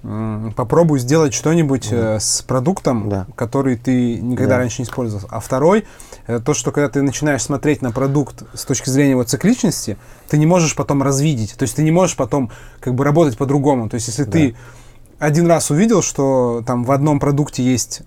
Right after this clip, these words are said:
Speaker 2: условно
Speaker 1: Конечно,
Speaker 2: говоря,
Speaker 1: это
Speaker 2: там три продукта,
Speaker 1: Да,
Speaker 2: ты
Speaker 1: да,
Speaker 2: не
Speaker 1: да.
Speaker 2: можешь потом как бы забыть о двух и как бы
Speaker 1: Конечно.
Speaker 2: использовать
Speaker 1: Ты
Speaker 2: там
Speaker 1: не
Speaker 2: типа
Speaker 1: мо-,
Speaker 2: только
Speaker 1: ты, ну,
Speaker 2: сок.
Speaker 1: типа, если ты понял, что ананас как бы разный вообще, <laughs>
Speaker 2: Да.
Speaker 1: ну, что у него, типа, есть листья, есть кожура, есть, э,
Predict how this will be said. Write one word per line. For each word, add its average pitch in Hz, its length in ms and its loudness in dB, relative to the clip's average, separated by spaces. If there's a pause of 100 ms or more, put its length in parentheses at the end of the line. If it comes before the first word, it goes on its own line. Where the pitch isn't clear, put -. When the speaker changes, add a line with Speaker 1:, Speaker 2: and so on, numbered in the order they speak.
(160)
Speaker 2:
условно 139 320 2
Speaker 1:
Конечно, 139 120 4
Speaker 2:
говоря, 139 200 4
Speaker 1:
это 131 80 2
Speaker 2:
там 135 140 0
три 170 200 2
продукта, 147 500 0
Speaker 1:
Да, 123 260 4
Speaker 2:
ты 139 60 4
Speaker 1:
да, 175 60 8
Speaker 2:
не 180 80 6
Speaker 1:
да. 202 80 6
Speaker 2:
можешь 208 160 4
потом 165 260 2
как 143 160 2
бы 139 100 2
забыть 160 440 4
о 151 60 2
двух 160 400 2
и - 40 -12
как 135 120 4
бы 127 100 4
Speaker 1:
Конечно. 135 220 6
Speaker 2:
использовать 180 500 4
Speaker 1:
Ты 135 40 6
Speaker 2:
там 131 100 6
Speaker 1:
не 135 40 4
Speaker 2:
типа 143 140 4
Speaker 1:
мо-, - 60 0
Speaker 2:
только 151 120 4
Speaker 1:
ты, 160 60 8
ну, 147 100 6
Speaker 2:
сок. 180 140 6
Speaker 1:
типа, - 140 2
если 123 260 2
ты 139 80 0
понял, 175 260 2
что 123 380 2 (280)
ананас 127 540 2
как 120 180 0
бы 117 160 2
разный 120 380 2
вообще, 104 480 2
<laughs> 160 280 2 (160)
Speaker 2:
Да. 160 340 4
Speaker 1:
ну, 160 160 4
что 160 160 0
у 135 60 6
него, 131 180 2
типа, 123 180 -4
есть 120 260 2
листья, 127 340 0
есть 110 260 0
кожура, 120 500 4
есть, 107 480 -2
э, 104 260 0